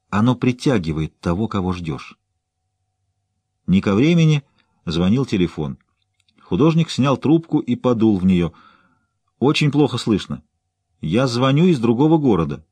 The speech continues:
Какие-то хрипы. Мой голос сел от холодного шампанского». «Да кто вы?»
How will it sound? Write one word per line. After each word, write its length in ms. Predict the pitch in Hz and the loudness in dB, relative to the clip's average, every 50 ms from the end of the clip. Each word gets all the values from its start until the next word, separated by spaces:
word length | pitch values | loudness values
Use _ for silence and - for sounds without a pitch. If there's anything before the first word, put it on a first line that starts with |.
| _ _ _ _ _ _ _ _ | _ _ _ _ _ _ _ _
Какие-то 400 | - 82 - 139 170 165 - - | -10 -8 -4 -2 -2 -2 -2 -4
хрипы. 560 | - - - 101 95 135 151 - - 123 117 - _ _ _ _ _ _ _ _ _ _ _ _ _ _ _ _ _ _ _ - | -8 -6 -4 0 2 2 2 2 0 -4 -4 -6 _ _ _ _ _ _ _ _ _ _ _ _ _ _ _ _ _ _ _ 0
Мой 280 | 87 95 123 151 156 131 | 2 4 4 4 2 2
голос 500 | 123 143 175 180 165 147 - - - - | 4 4 4 6 4 2 0 -4 -8 -10
сел 420 | - - - - - 170 196 170 | -12 -10 -10 -2 0 0 2 2
от 120 | 160 127 - | 2 0 0
холодного 420 | - 131 143 160 139 135 143 139 | 0 2 2 2 2 0 -2 -2
шампанского». 760 | 131 - 147 147 135 - 123 92 80 - - - 80 71 69 - _ _ _ _ _ _ _ _ _ _ _ _ _ | -2 0 -2 -2 0 0 0 0 0 -2 -6 -8 -8 -8 -8 -12 _ _ _ _ _ _ _ _ _ _ _ _ _
«Да 160 | - 71 87 | -6 -6 -6
кто 240 | 85 - - 180 190 | -6 -2 0 0 2
вы?» 180 | 131 82 - | 2 0 -6